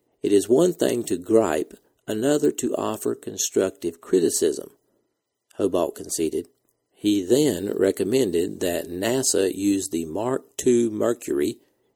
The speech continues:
in a manned rendezvous experiment program and the Saturn C three and lunar rendezvous to accomplish the manned lunar landing. Siemens replied to Hobart early in December.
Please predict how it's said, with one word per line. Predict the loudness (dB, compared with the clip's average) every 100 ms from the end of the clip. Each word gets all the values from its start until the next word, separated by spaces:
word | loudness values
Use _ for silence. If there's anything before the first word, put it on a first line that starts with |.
| _
in | -6 -4
a | -2
manned | -2 -2 0 -2 0
rendezvous | 0 0 -2 0 0 0
experiment | -4 0 2 2 0 -2
program | -6 -4 -6 -10 -16 _ _ _ _ _ _ _ _ -2
and | 2 2 0 -6 -12 _ _ _
the | -4 0
Saturn | 4 6 6 4
C | 2 4 4
three | 4 4 4 4 0 -6
and | -8 -8 -4
lunar | 2 2 2
rendezvous | 0 0 0 2 2 2 0
to | -4
accomplish | -4 -2 -4 -4 -4
the | -2 -4
manned | -4 -4 -4 -6 -10
lunar | -6 -6 -4 -8 -10 -10
landing. | -6 -6 -8 -12 -18 _ _ _ _ _ _ _ _ _ _ _ _ _ _ _ _
Siemens | -4 4 4 4 2
replied | -2 0 2 2
to | 0
Hobart | 2 4 4 2 -2 -2
early | 0 2 2
in | -2 -4 -6 -4
December. | -4 -4 -4 0 0 0 -4